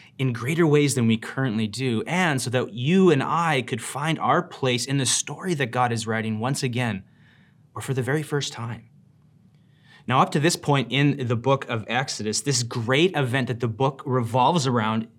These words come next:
it hasn't happened. It's been talked about, it's been promised, it's even begun as God has inflicted a series of plagues on Egypt. But the actual event of the Exodus,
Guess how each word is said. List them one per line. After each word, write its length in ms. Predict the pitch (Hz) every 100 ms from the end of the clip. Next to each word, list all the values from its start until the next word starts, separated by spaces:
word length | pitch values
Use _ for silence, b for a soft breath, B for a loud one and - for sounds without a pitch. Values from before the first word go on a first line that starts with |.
| _
it 80 | -
hasn't 300 | 147 170 127
happened. 400 | 151 - 95 - _ _ _ B B B
It's 200 | 139 -
been 380 | 147 127 120 -
talked 400 | - 127 180 -
about, 220 | 120 107
it's 100 | 113
been 200 | - 135
promised, 640 | 120 - 127 131 160 113 131
it's 160 | 117 -
even 320 | 202 226 190
begun 800 | 151 123 107 - 139 190 175 147
as 220 | 131 120
God 440 | - 143 160 160 160 B B
has 220 | 139 139
inflicted 480 | 131 123 - 165 151
a 60 | 120
series 480 | - 143 156 160
of 140 | 127 117
plagues 580 | - 147 143 127 113 - B B B
on 440 | 123 131 131 127 - B B
Egypt. 480 | 127 147 190 135 110
But 120 | 127
the 120 | 139 -
actual 540 | 143 170 - 160 139
event 560 | 123 107 98 117 196 226
of 140 | 147 120
the 160 | 127
Exodus, 720 | 113 139 - 180 240 - -